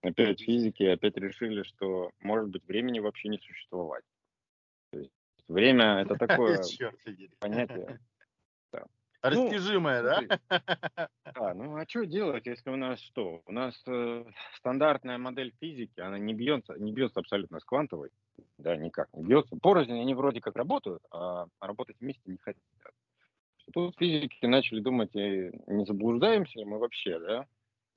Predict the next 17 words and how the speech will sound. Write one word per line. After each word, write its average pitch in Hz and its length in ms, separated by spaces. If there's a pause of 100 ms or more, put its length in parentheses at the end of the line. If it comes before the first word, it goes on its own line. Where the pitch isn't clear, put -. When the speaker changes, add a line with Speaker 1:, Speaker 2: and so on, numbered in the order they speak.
(300)
Speaker 1:
Как 131 80
бы 139 100
эта 151 200
история 156 380
стара 143 260
как 139 180
мир, 196 200
на 110 120
самом 87 260
деле, 82 180 (100)
про 90 160
физику. 151 500 (580)
Вот. 90 220
Единственное, 107 480
что - 160
сейчас, 98 340
может 90 280